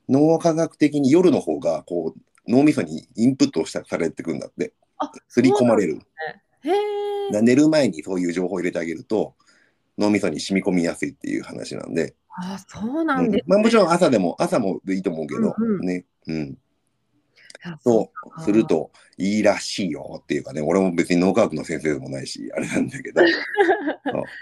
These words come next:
Speaker 2: でも確かにね、この方法をやってると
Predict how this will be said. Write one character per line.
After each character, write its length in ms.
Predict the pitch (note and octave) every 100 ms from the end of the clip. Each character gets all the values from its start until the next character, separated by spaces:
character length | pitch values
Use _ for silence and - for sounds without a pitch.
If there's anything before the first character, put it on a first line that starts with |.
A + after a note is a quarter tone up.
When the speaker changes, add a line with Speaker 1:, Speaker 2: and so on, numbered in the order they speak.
| - - -
Speaker 2:
で 60 |
も 80 | F3+
確 200 | G3+ G3
か 120 | C#3
に 120 | F#2 E2
ね、 140 | E2
こ 140 | A#2
の 120 | B2+ A#2
方 160 | B2
法 100 | A#2+
を 60 | A2
や 100 | G#2+
っ 40 |
て 100 | A2+
る 100 | F#2+
と 340 | - F2+ F2